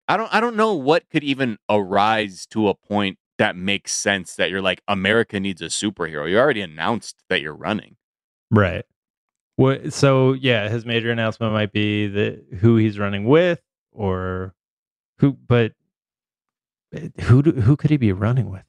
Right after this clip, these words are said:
Speaker 2: that would
Speaker 1: I don't even
Speaker 2: imply
Speaker 1: know.
Speaker 2: superheroism? It's just this guy is always true to his word. So if, if he says major announcement, it's gotta be,
Speaker 1: <laughs>
Speaker 2: right?
Speaker 1: It's gonna be Robert Downey Junior.
Speaker 2: What?
Speaker 1: And I've got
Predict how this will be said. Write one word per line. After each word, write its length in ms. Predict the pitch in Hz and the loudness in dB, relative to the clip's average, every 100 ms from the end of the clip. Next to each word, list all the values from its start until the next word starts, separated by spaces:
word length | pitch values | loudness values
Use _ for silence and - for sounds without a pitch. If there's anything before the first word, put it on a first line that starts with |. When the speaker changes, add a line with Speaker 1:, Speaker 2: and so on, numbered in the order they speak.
| - | -2
Speaker 2:
that 100 | 101 | 0
would 100 | 117 | 2
Speaker 1:
I 60 | |
don't 120 | 202 | 2
even 200 | 214 175 | 0 0
Speaker 2:
imply 460 | 131 110 - 110 104 | 2 2 4 2 2
Speaker 1:
know. 60 | 95 | -2
Speaker 2:
superheroism? 1120 | - 123 117 95 92 92 104 - - 117 117 _ _ _ | 0 0 0 -2 -2 -4 -8 -10 -12 -12 -14 _ _ _
It's 100 | - | 0
just 180 | 147 135 | 2 2
this 180 | 160 127 | 0 0
guy 320 | - 143 156 | 0 2 4
is 220 | 123 104 | 2 0
always 460 | 107 113 139 131 107 | 0 4 4 4 2
true 240 | - 127 | 2 4
to 120 | 127 113 | 4 2
his 160 | 87 | -2
word. 440 | 92 98 139 101 92 | -2 0 2 0 -8
So 360 | - 110 101 104 | -4 0 2 0
if, 180 | 110 110 - _ - | -4 -8 -10 _ -6
if 120 | 120 | 2
he 100 | 143 | 2
says 340 | - 117 127 | 4 4 2
major 320 | 107 104 98 92 | 2 0 0 -4
announcement, 640 | 92 117 131 - - - _ | -2 -4 -4 -10 -14 -16 _
it's 120 | _ | _
gotta 300 | 104 - - | 0 2 0
be, 120 | - | -2
Speaker 1:
<laughs> 20 | |
Speaker 2:
right? 300 | - 127 147 185 - - - | -2 0 0 -4 -16 -18 -6
Speaker 1:
It's 320 | 117 - - | -6 -4 -2
gonna 200 | 113 107 | -2 2
be 100 | 101 | 0
Robert 380 | 82 80 95 82 | 0 0 0 -2
Downey 320 | 80 85 82 | -4 -6 -10
Junior. 480 | 80 76 82 95 107 _ _ _ _ _ _ - _ _ _ - | -12 -10 -6 -6 -8 _ _ _ _ _ _ -20 _ _ _ -2
Speaker 2:
What? 220 | 117 151 131 | 4 4 4
Speaker 1:
And 160 | 107 | 2
I've 160 | 110 107 | 2 2
got 240 | 123 107 | 0 0